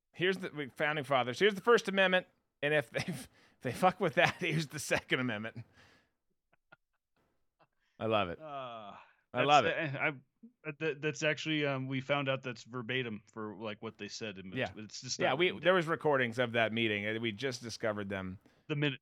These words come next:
Speaker 2: the minutes,
Speaker 1: The
Speaker 2: yeah. <laughs>
Speaker 1: minutes. Uh, hey, hey, Dave over on YouTube. Glad you're here. Um, all right.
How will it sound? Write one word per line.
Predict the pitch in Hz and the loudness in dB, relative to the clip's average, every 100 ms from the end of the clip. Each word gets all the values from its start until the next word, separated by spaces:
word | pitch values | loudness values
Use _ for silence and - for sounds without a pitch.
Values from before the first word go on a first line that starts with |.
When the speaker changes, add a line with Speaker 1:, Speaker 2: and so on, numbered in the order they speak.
| - | -6
Speaker 2:
the | |
minutes, | 135 139 113 - - | -2 0 -2 -4 0
Speaker 1:
The | |
Speaker 2:
yeah. | 131 | 0
<laughs> | |
Speaker 1:
minutes. | 131 123 151 - 175 - - _ 180 _ - | 2 0 -2 -4 -8 -10 -16 _ -20 _ 0
Uh, | 139 135 | 2 4
hey, | 147 240 170 - - | 6 6 4 -2 -2
hey, | 175 190 | 2 2
Dave | 143 127 123 | 4 2 2
over | 127 120 117 | 0 0 -2
on | 110 | -2
YouTube. | 107 120 110 | -4 -6 -2
Glad | 127 123 | -2 -2
you're | 110 | -4
here. | 92 - _ | -8 -10 _
Um, | 127 127 127 123 123 120 - | -2 2 4 6 4 0 4
all | 190 | 8
right. | 190 | 8